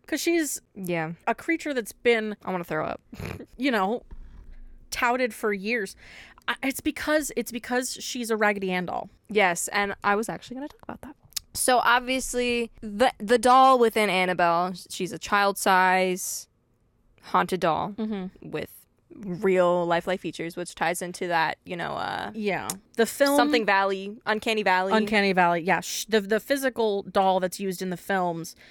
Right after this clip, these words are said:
Speaker 1: is supposed to be a lifelike remembrance
Speaker 2: Yes,
Speaker 1: doll of
Speaker 2: yes.
Speaker 1: the daughter
Speaker 2: Yeah.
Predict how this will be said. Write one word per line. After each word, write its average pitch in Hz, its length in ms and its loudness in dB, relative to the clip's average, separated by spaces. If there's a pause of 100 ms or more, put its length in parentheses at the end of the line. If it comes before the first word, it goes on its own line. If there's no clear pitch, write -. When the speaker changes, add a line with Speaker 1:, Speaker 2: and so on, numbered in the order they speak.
(320)
Speaker 1:
is 196 180 2
supposed 202 520 0
to 190 80 -6
be 180 400 -4
a 180 140 -2
lifelike 180 840 0 (420)
remembrance 190 640 -2
Speaker 2:
Yes, 120 180 -2
Speaker 1:
doll 165 480 -2
of 175 100 0
Speaker 2:
yes. 170 300 -8
Speaker 1:
the 175 120 -4
daughter 165 640 -2
Speaker 2:
Yeah. 190 360 -14